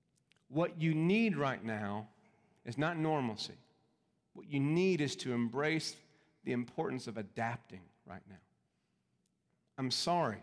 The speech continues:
Normal isn't coming back anytime soon. And even if I could give you a piece of normalcy back,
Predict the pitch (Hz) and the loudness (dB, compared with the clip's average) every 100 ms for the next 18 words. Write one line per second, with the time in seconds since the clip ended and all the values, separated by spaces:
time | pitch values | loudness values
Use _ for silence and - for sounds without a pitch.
0 | - - _ _ _ _ _ - 151 170 | -14 -20 _ _ _ _ _ -2 2 4
1 | 196 208 208 170 160 175 - 170 160 143 | 6 4 4 2 2 -2 -2 0 2 2
2 | 143 - - 165 165 156 - 151 160 - | 0 -4 -4 0 0 0 -4 -6 -6 -8
3 | 120 113 - _ _ _ _ _ _ _ | -10 -12 -20 _ _ _ _ _ _ _
4 | _ _ _ _ _ _ _ _ _ _ | _ _ _ _ _ _ _ _ _ _
5 | _ _ _ _ _ 160 208 196 214 226 | _ _ _ _ _ -4 4 4 6 4
6 | 220 214 - - - - _ 196 185 170 | 4 2 -10 -20 -20 -20 _ -2 2 2
7 | 165 - 233 180 185 196 185 190 147 - | 0 2 2 2 4 4 6 4 2 2
8 | 202 196 160 151 170 185 180 - 165 147 | 2 4 2 4 4 2 2 0 0 2
9 | 123 98 | 0 -2